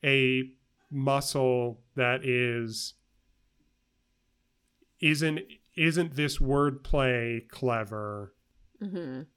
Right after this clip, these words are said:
Speaker 1: And o-, uh, often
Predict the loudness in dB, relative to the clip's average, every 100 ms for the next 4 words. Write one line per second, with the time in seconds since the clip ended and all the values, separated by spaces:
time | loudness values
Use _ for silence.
0 | _ _ _ _ _ _ _ _ -6 2
1 | 4 4 2 -2 -2 -4 -2 -4 0 2
2 | 4 4 2 2 0 -4